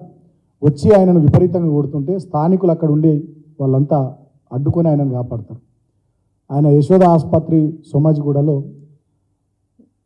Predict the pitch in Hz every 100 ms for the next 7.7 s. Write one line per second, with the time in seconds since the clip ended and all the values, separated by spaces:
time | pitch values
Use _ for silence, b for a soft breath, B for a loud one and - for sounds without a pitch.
0 | _ _ _ _ 143 156 160 135 139 160
1 | 156 151 151 156 160 139 139 156 143 127
2 | 120 - _ _ 127 127 - 139 131 185
3 | 214 180 135 139 143 131 - - _ _
4 | - 135 147 175 180 165 156 143 - -
5 | 135 139 139 139 135 131 135 135 139 -
6 | _ _ _ _ _ - 135 143 139 131
7 | 131 139 135 127 123 123 139